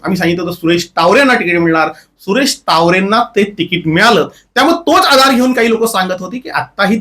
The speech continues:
तेच घडणार. मात्र एकदा झालेली चूक ही पुन्हा काँग्रेस करत नाही, करत नसते आणि समोर मोदींचं टार्गेट असताना तर शक्यच नाही. आणि म्हणून बाळा मामा म्हात्रे यांना तिकीट मिळेल आम्ही ठामपणे सांगत होतो.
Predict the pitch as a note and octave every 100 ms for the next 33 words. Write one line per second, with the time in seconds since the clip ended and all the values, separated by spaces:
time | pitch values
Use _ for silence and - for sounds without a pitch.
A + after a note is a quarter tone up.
0 | - C4+ A#3 F3+ E3 D3+ C3+ B2+ C3 _
1 | _ - C3+ C3+ - C#3+ E3+ C#3 C4 C#4+
2 | G#3 G3+ G3 F#3+ - G#3 - - _ _
3 | _ _ F3 F#3 D#3 D3 F#3+ G3+ D3 C#3
4 | D#3+ - - C#3+ F3 - C3+ C#3 E3 -
5 | C3+ F3 D3 C#3+ - C4 C#4 C4+ - B3
6 | A#3 B3 D#4+ D#4 G#3 A#3 E4 F#4 F#4 F4
7 | C4+ B3+ B3 A3+ - A3+ A3 G#3+ A3 -
8 | A#3+ - D#4+ C4 G#3+ D3 C3 - - F3+
9 | D#3 B3+ B3+ - - _ A#2+ E3+ G#3 D4+
10 | A#3+ G3 F#3 E3+ E3 A#2+ - _ _ _
11 | _ _ _ _ D3 F3+ G#3+ G#3 G3+ F3+
12 | E3 F3 F3 E3 D#3+ D#3 D#3+ F3+ F3+ F3
13 | E3+ - F#3+ G#3+ B3+ A#3+ C4